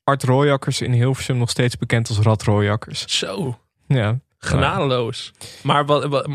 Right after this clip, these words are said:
Speaker 2: was er nog context of doen we daar niet aan?
Speaker 1: Nee, nee, nee,
Speaker 2: Oké.
Speaker 1: dat doen we niet aan.
Speaker 2: <laughs> Heel goed.
Speaker 1: Het was gewoon puur eventjes, eh, dat we dat genoemd hebben. Er zijn ook weer veel nieuwe programma's. Eh, eigenlijk zelfs te veel om allemaal mee te nemen vandaag. Maar toch eventjes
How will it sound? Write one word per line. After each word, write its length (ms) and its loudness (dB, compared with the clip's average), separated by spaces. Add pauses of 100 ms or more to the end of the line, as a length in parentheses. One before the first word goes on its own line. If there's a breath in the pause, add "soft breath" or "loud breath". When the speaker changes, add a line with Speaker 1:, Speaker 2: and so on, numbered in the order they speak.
(140)
Speaker 2:
was 220 -4
er 60 -6
nog 140 -6
context 560 -10
of 120 -8
doen 180 -4
we 80 -6
daar 140 -10
niet 160 -12
aan? 100 0
Speaker 1:
Nee, 200 4
nee, 100 2
nee, 120 4
Speaker 2:
Oké. 140 2
Speaker 1:
dat 120 4
doen 80 4
we 60 4
niet 160 4
aan. 240 2
Speaker 2:
<laughs> 40 -14
Heel 100 -2
goed. 100 -4
Speaker 1:
Het 100 4
was 160 4
gewoon 240 4
puur 260 4
eventjes, 480 0
eh, 360 2 (640 loud breath)
dat 140 0
we 60 0
dat 160 2
genoemd 240 2
hebben. 160 -2
Er 40 -2 (100)
zijn 60 -6
ook 180 -2
weer 140 2
veel 400 -2
nieuwe 260 4
programma's. 680 -2
Eh, 240 -2 (220)
eigenlijk 300 0
zelfs 380 -2
te 120 2
veel 220 0
om 120 -2
allemaal 220 0
mee 200 0
te 100 -6
nemen 200 -2
vandaag. 440 -6
Maar 100 0
toch 180 -4
eventjes 500 -4